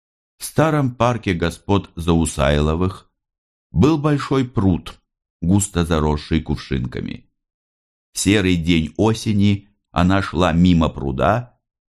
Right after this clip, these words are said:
и посреди него увидала лодку. Пруд был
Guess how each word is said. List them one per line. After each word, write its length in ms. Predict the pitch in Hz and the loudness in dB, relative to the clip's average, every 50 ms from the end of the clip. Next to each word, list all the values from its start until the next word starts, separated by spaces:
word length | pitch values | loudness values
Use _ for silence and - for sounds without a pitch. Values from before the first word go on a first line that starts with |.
| _ _ | _ _
и 80 | - 101 | -2 -2
посреди 520 | 92 113 110 - 104 113 117 127 170 180 | 0 0 -2 0 0 0 0 0 2 2
него 340 | 175 160 147 139 151 151 139 | 2 2 2 0 2 2 2
увидала 480 | 117 95 92 82 80 90 110 113 95 | 2 2 2 2 2 0 0 0 0
лодку. 600 | 76 69 65 69 69 69 - - - 73 - - _ _ _ _ _ _ _ _ _ _ _ _ _ _ | -2 -2 -2 -2 -4 -6 -8 -8 -6 -6 -6 -6 _ _ _ _ _ _ _ _ _ _ _ _ _ _
Пруд 300 | - 123 135 147 151 135 | -2 0 2 2 0 0
был 420 | 120 113 127 131 131 131 - - | -2 0 2 2 2 0 -2 -8